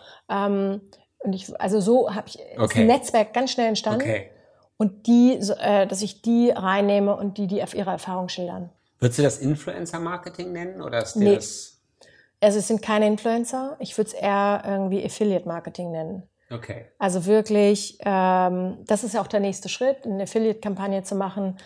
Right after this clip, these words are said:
Speaker 1: also an den Shop ein Tool anzubauen, wo man sagt, jeder, der es verkaufen will, loggt sich da ein,
Speaker 2: Mhm.
Speaker 1: generiert sich einen Link und ver-, äh, kriegt
Speaker 2: Das
Speaker 1: seine
Speaker 2: heißt zum Beispiel
Speaker 1: Provision.
Speaker 2: auch die Pros, also die Trainer.
Speaker 1: Gerade die Pros.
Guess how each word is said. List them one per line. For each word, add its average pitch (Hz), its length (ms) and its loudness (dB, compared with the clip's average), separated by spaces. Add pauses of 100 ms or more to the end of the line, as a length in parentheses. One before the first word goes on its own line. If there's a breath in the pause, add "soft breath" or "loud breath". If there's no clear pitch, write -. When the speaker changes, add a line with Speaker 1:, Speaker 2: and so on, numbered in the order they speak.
(120)
Speaker 1:
also 190 200 0
an 180 100 -2
den 180 140 0
Shop 214 340 2
ein 196 100 -2
Tool 233 280 4
anzubauen, 196 560 -2
wo 185 40 0
man 180 140 -2
sagt, 170 280 -6
jeder, 233 360 2
der 208 100 4
es 196 100 -4
verkaufen 202 500 -2
will, 180 180 -4
loggt 185 260 -10
sich - 140 -14
da 208 220 -2
ein, 196 400 -4
Speaker 2:
Mhm. 110 340 -4
Speaker 1:
generiert 202 420 4
sich 240 120 -4
einen 226 100 2
Link 208 400 2 (720 loud breath)
und 202 260 -2
ver-, - 200 -4
äh, 190 140 0
kriegt 190 200 -6
Speaker 2:
Das - 40 -10
Speaker 1:
seine 190 100 0
Speaker 2:
heißt - 120 -4
zum 120 120 -2
Beispiel 123 220 0
Speaker 1:
Provision. - 160 -6
Speaker 2:
auch - 40 -14
die - 80 -6
Pros, - 760 0
also 101 220 -4
die 92 140 -10
Trainer. 113 460 2
Speaker 1:
Gerade 190 320 0
die 180 100 -2
Pros. - 480 -12